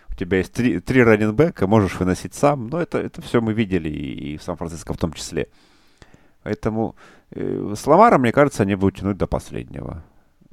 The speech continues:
Ж-, ждать, может быть, либо спада, если он у него случится, либо, э, просто вытягивать, вытягивать год за годом и смотреть, все ли пойдет так, как они хотят. Хотя, я не знаю, честно говоря,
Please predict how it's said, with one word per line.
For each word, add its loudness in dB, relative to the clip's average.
Ж-, -6
ждать, 2
может -4
быть, -8
либо -4
спада, 0
если -6
он 2
у -2
него 0
случится, -4
либо, -2
э, -10
просто 0
вытягивать, -4
вытягивать -6
год 0
за -2
годом 0
и -6
смотреть, -6
все -2
ли 0
пойдет 0
так, -4
как -10
они -4
хотят. -6
Хотя, 0
я 4
не 0
знаю, -2
честно -2
говоря, 4